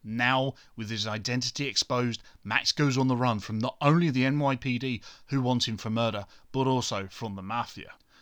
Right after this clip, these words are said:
Along the way, Max uncovers a wider conspiracy that links all of the unfortunate events that will clear his name and end his bloody path of retribution throughout New York. Now that we've got a basic premise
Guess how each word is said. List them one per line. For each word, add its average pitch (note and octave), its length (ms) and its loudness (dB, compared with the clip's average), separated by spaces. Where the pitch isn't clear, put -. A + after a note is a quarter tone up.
Along A#2 240 2
the D3+ 100 2
way, C3 280 4
Max A#2 380 -2
uncovers B2 840 0
a A#2 80 -4
wider A#2 520 0
conspiracy D3 720 -2
that F#2 220 -12
links G#2+ 300 -8
all A#2 220 -2
of G#2 120 -4
the A2 80 -4
unfortunate A2 500 -6
events F2+ 380 -12
that - 160 -6
will G2+ 140 -14
clear D3+ 260 4
his D#3 280 0
name D3+ 480 4
and G#2+ 160 -4
end B2 180 0
his A2 140 -4
bloody A#2 320 -4
path A2+ 360 -6
of F#2+ 140 -8
retribution G#2+ 680 -6
throughout F#2+ 380 -12
New A2 80 -8
York. F#2 400 -10
Now F3+ 160 4
that A3 140 0
we've G3+ 160 0
got G#3 120 0
a G3+ 40 -2
basic F#3 400 0
premise F3 420 0